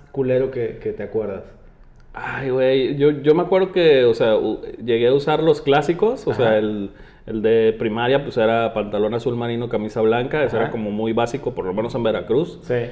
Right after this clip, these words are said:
Speaker 2: Este, pero luego había otros que llevaban un, un cuadriculado como escocés, pero con azul clarito.
Speaker 1: Ah, el, el
Speaker 2: Casi
Speaker 1: prín-, príncipe de Gales.
Speaker 2: Sí, pero había uno bonito, una,
Speaker 1: Ajá.
Speaker 2: una, una tela como escocés más clásica, ¿no? De los colores clásicos.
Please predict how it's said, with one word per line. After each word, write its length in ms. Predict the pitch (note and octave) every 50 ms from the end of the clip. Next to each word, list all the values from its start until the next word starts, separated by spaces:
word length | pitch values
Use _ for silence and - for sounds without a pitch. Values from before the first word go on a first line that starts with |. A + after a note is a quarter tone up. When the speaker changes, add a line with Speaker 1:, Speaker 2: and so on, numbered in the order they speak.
| - - - -
Speaker 2:
Este, 920 | G#2+ G#2+ G2+ - - - - - - - A2+ G#2+ G2+ F#2+ G2 G2 F2 -
pero 200 | - C#3+ C3 B2
luego 220 | B2 B2+ C3 C#3 D3
había 200 | D3 D3+ D3 D3
otros 240 | D3 C#3+ D3+ D3+ -
que 120 | - C3+
llevaban 380 | B2 A#2 A#2 A#2 B2+ C3 C3 C3+
un, 260 | C3+ C#3 C#3 C#3 C#3
un 160 | C3 C3+ C3
cuadriculado 1080 | C3 D3+ D3 C3+ C#3 C#3+ C3 A2+ A2+ A#2 A2+ A2 A2 A2+ A#2+ A#2+ C3 C3 C3+ C3 B2+ B2+
como 280 | C3 A#2 A2+ G#2+ G#2+
escocés, 720 | G#2+ - - - - G#2 - - - A#2+ A#2+ B2 B2 - -
pero 240 | - C3+ C3 B2 A#2
con 240 | B2 A2+ A2 G#2 G2+
azul 440 | G#2 A2 - - B2 B2 B2+ B2+ B2+
clarito. 580 | C#3 C3+ B2 A#2+ B2+ C#3 C3+ - A2 F#2 - -
Speaker 1:
Ah, 220 | A#2 B2 C3+ C3+
el, 80 | B2 B2
el 80 | A#2
Speaker 2:
Casi 260 | A2+ A2+ A2+ A2+ C3 B2+
Speaker 1:
prín-, 180 | B2+ B2+ B2
príncipe 300 | A#2 - G#2+ - - D#3
de 80 | C#3 C3
Gales. 480 | C3 C3+ D3 C#3+ C3+ A#2 - - - -
Speaker 2:
Sí, 220 | - - - C#3+ C#3+
pero 300 | C#3+ - C3+ B2+ A#2 A#2
había 280 | A#2 A#2 B2 C3 C#3
uno 200 | D3 D#3 D#3+ D#3+
bonito, 480 | D3+ C3+ A#2+ C3 D#3 D3+ - - G#2+ F#2+
una, 200 | F2+ F#2+ A2 A#2+
Speaker 1:
Ajá. 220 | A2+ B2+ C3+ C3+ B2
Speaker 2:
una, 140 | B2 C3+ C#3+
una 300 | C#3 B2 B2+ C3+ C#3 C#3
tela 220 | D3+ C#3 D3 D3 C#3+
como 140 | D3 C3
escocés 540 | B2+ - - - - B2+ A2+ - - - - -
más 280 | A#2 A#2+ B2 B2+ - -
clásica, 480 | C#3+ C#3+ D3+ D3 D3+ A#2+ G#2+ - G2+
¿no? 120 | G2+ A2+ A#2+
De 80 | A#2+
los 140 | G#2 G2+ -
colores 240 | - G#2+ A2 A2 -
clásicos. 400 | C3 B2+ A#2+ A2 - - -